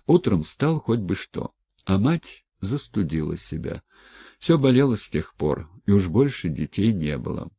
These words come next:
У нас в деревне я вообще не замечал, чтобы жён жалели. Но отец жалел её. Корову сам доил.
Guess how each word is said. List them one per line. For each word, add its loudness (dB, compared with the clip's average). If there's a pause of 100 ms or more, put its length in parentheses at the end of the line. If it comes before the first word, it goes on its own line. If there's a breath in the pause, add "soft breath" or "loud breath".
(160)
У 6
нас 4
в -8
деревне 2
я 2
вообще -2
не -2
замечал, -6
чтобы -4
жён -2 (160)
жалели. -2 (520 loud breath)
Но 6
отец 0
жалел 0
её. -4 (500)
Корову 0
сам -8
доил. -10